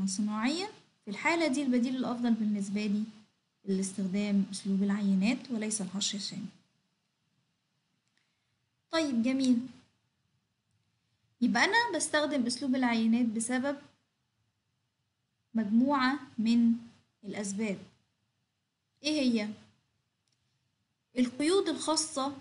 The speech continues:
بالزمن والموازنة لإجراء الحصر الشامل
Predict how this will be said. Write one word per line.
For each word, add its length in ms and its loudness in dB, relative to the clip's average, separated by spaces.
بالزمن 760 0
والموازنة 760 0
لإجراء 840 -2
الحصر 540 -4
الشامل 600 2